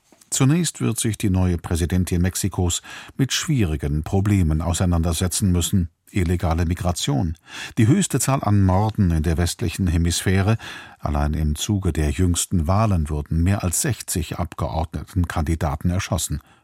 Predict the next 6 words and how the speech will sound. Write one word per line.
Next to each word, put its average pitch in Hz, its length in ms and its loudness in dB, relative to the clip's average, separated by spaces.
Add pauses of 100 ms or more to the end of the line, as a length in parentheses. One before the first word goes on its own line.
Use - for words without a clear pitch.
(240)
und 143 300 0 (340)
eine 98 240 2
wachsende 120 400 0
Zahl 110 300 0
von 113 160 0
Entführungen. 95 640 0